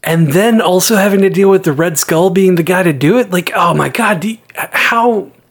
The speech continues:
how much do you think you would actually believe Red Skull was like, "No, no, I didn't, you know, I'm just, I say what the stone tells me to say. Like, it wasn't my idea,"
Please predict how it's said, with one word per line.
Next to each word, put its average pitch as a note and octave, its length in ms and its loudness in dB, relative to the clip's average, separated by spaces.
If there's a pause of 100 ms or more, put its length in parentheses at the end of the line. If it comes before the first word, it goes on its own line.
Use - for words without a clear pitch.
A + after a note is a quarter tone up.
how - 260 -2
much C4 260 0
do F#3+ 80 -2
you E3 80 2
think C#3+ 200 0
you D3+ 80 2
would D3 100 2
actually C#3 340 -2
believe C3 680 0 (320)
Red C#3 240 -2
Skull C#3 300 0
was C3 160 0
like, C3+ 120 0
"No, A3+ 280 2
no, A#3 180 2
I F#3+ 220 -2
didn't, A#3 420 -4
you G3 60 2
know, G3 100 0
I'm F3+ 280 -2
just, - 340 -4
I D3+ 160 0
say G#3 260 0
what G#3+ 220 -2
the G#3 80 -6
stone A3 600 0 (440)
tells G3 260 -2
me A3+ 140 0
to G#3+ 80 -2
say. A#3 340 0
Like, D#3 260 0
it E3+ 40 2
wasn't G3 340 2
my A3+ 240 0
idea," D3 400 -2